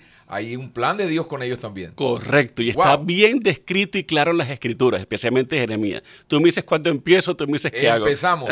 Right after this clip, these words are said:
Speaker 2: <laughs> Bueno, en Gog y Magog, que está en Ezequiel treinta y ocho treinta y nueve, habla el papel prepon-, eh, preponderante que tiene Irán, ¿verdad?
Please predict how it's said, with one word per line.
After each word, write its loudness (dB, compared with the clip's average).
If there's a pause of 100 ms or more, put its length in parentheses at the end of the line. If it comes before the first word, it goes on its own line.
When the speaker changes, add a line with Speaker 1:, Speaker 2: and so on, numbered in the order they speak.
Speaker 2:
<laughs> 0
Bueno, 2 (800)
en 2 (140)
Gog 0
y 0
Magog, 4
que -6
está -2
en -2
Ezequiel -2
treinta -4
y 2
ocho -2
treinta -4
y 2
nueve, 0
habla 2
el -2
papel -2
prepon-, -4
eh, -4
preponderante -4
que -4
tiene -4
Irán, 2 (500)
¿verdad? 0